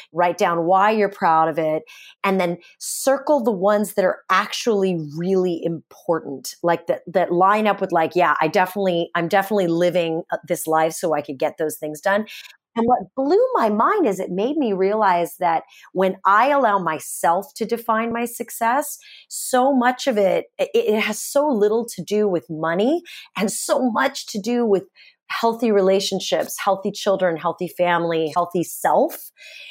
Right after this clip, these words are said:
that it just helped me remind myself, like, "Bitch, you didn't come here to make a bunch of money. You came here to be healthy and be in relationship with other people <laughs> that are healthy."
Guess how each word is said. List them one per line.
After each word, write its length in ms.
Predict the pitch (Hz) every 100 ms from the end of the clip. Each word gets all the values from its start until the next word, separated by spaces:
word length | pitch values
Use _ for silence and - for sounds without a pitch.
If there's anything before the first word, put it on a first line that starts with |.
| - -
that 120 | 240
it 160 | 226 214
just 240 | 302 -
helped 300 | 302 349 370
me 120 | 392 359
remind 360 | 302 233 262
myself, 440 | 359 359 294 226 208
like, 280 | 208 190 - _ _ _ _ _
"Bitch, 240 | 294 480 415
you 60 |
didn't 240 | 427 440 -
come 260 | 415 440
here 180 | 453 440
to 80 | 415
make 180 | 392 381
a 60 |
bunch 260 | 359 381 349
of 60 | 302
money. 320 | 330 359 320
You 100 | 320
came 280 | 320 359 381
here 140 | 359
to 80 | 311
be 180 | 294 302
healthy 460 | 302 311 320 294
and 140 | 233 220
be 140 | 262
in 120 | 262
relationship 600 | 240 240 254 247 247 247
with 100 | 233
other 180 | 214 208
people 340 | 196 349 269 -
<laughs> 240 | 392 -
that 180 | 320 381
are 80 | - -
healthy." 680 | 349 - - _ _ - -